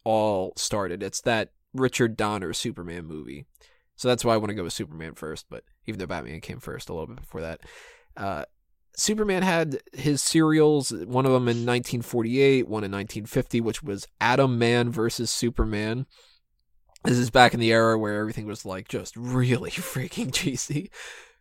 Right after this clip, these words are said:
'Cause nineteen fifty-one is Superman and the Mole Men. That's the kind of stuff that's gotta be laughable, right, Caroline? <laughs>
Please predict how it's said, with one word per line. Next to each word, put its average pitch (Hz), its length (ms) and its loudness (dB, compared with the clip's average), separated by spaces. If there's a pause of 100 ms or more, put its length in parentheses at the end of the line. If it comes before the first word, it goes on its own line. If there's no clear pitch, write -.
'Cause 117 180 0
nineteen 127 360 2
fifty-one 143 640 2
is 113 160 -2
Superman 160 760 2
and 120 240 0
the 123 140 6
Mole 143 480 8
Men. 117 560 4 (1300)
That's 190 280 6
the 180 100 0
kind 151 180 4
of 123 80 4
stuff 117 300 2
that's - 480 -4
gotta 113 280 4
be 104 500 -2 (540)
laughable, 104 800 -4
right, 113 220 0
Caroline? 123 500 6
<laughs> - 40 -4